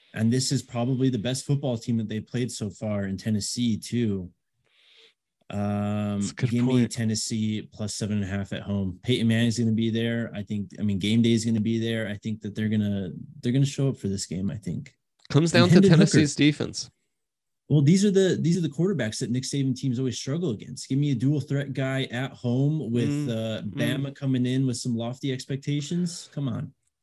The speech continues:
Speaker 2: He's gotta throw it with some courage. That's for sure. But if he does, then you're right. You're right. This could actually get a little frisky. Um,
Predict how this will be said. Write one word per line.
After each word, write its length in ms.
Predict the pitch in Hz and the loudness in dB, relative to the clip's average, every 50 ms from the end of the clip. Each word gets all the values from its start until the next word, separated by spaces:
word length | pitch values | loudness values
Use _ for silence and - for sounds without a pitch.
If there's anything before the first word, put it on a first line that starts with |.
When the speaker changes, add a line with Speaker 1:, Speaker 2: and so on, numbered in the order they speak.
| _ _ - | _ _ 0
Speaker 2:
He's 180 | - 151 170 151 | 2 4 4 4
gotta 220 | - 175 160 156 165 | 4 4 6 6 4
throw 280 | - - 160 160 160 170 | 2 4 4 6 6 6
it 80 | - | 6
with 100 | 156 160 156 | 4 2 2
some 180 | - 170 156 | 2 0 0
courage. 540 | 143 - 165 156 127 117 107 101 - - - - _ _ _ - | 0 2 2 2 2 2 0 0 -4 -8 -10 -12 _ _ _ 0
That's 220 | - 131 127 - - | 2 2 2 2 0
for 140 | - 123 110 | 0 0 0
sure. 300 | - - 139 123 110 104 | 0 2 2 2 2 2
But 180 | 98 104 107 | 2 2 2
if 160 | 110 107 - | 2 0 0
he 100 | - 131 | -2 -4
does, 540 | 123 117 127 135 131 120 110 107 98 92 - | 0 4 4 4 4 4 2 0 -2 -4 -6
then 220 | - 113 107 107 110 | -4 -2 -2 -2 -2
you're 160 | 110 104 101 | -2 -2 -2
right. 280 | 101 95 80 71 - _ _ _ _ _ _ - | 0 -2 -2 -4 -8 _ _ _ _ _ _ -12
You're 200 | - 101 104 101 | -6 -4 -2 -2
right. 240 | 101 90 73 - _ _ - | -2 -2 -4 -6 _ _ -8
This 200 | 101 95 - - | -8 -8 -8 -6
could 240 | - 120 110 101 | -2 0 2 2
actually 440 | 98 90 90 90 - - - 98 90 | 2 0 -2 -4 -6 -8 -6 -6 -6
get 200 | 87 92 85 87 | -4 -4 -6 -6
a 40 | 87 | -4
little 260 | 87 92 92 87 85 | -2 -2 -2 -2 -4
frisky. 640 | - - - 98 90 82 - - - 90 85 80 - _ - _ _ _ _ _ _ _ - | -6 -6 -4 -4 -4 -4 -6 -8 -6 -6 -6 -6 -8 _ -20 _ _ _ _ _ _ _ -8
Um, 460 | 98 95 92 90 87 82 85 78 - | -6 -4 -4 -4 -6 -8 -12 -16 -20